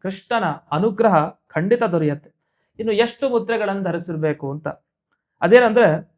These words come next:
ಒಂದು ಮುದ್ದೆಯನ್ನಾದ್ರೂ ಧರಿಸಲೇಬೇಕು ಅಂತಿದೆ. ತೀರಾ ಶಕ್ತಿನೇ ಇಲ್ಲ,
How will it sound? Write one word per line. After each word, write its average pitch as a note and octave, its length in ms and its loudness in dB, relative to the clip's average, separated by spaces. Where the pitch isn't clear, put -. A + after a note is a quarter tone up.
ಒಂದು B3 340 2
ಮುದ್ದೆಯನ್ನಾದ್ರೂ A#3+ 580 0
ಧರಿಸಲೇಬೇಕು F#3+ 760 -4
ಅಂತಿದೆ. D#3 260 -10
ತೀರಾ G#3 520 -2
ಶಕ್ತಿನೇ A3 540 -6
ಇಲ್ಲ, E3+ 260 -2